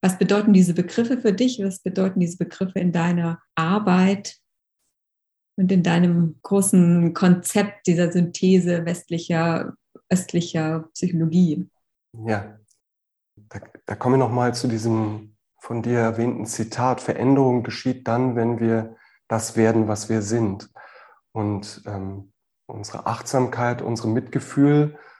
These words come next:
Speaker 2: und Pulsation, ich komme gleich noch mal dazu, den Begriff zu erklären, sind ja Zugänge zu dem,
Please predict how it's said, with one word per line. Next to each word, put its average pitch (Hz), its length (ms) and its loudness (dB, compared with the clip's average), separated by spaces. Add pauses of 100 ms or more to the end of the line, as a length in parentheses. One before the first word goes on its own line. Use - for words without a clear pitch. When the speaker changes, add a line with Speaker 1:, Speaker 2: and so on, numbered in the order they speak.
(180)
Speaker 2:
und 107 400 -12
Pulsation, 117 600 0
ich 127 100 -4
komme 127 200 -4
gleich 120 200 -2
noch 120 100 -4
mal 120 120 -4
dazu, 117 320 -6
den 117 160 -4
Begriff 117 300 -8
zu - 160 -10
erklären, 127 680 -4 (640)
sind 117 200 -4
ja 117 120 0
Zugänge 117 840 2
zu - 180 -6
dem, 117 680 2